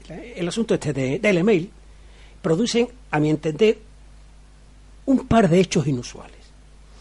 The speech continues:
Uno es que la importancia y el, y el mérito que tuvo ese invento,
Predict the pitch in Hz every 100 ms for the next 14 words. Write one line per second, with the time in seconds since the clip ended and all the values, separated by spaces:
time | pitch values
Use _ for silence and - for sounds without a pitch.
0 | - - - - 196 202 202 233 - -
1 | - - 151 135 131 135 120 156 165 180
2 | 160 185 - 147 131 135 151 143 131 127
3 | 180 180 165 139 131 135 131 135 127 147
4 | 147 196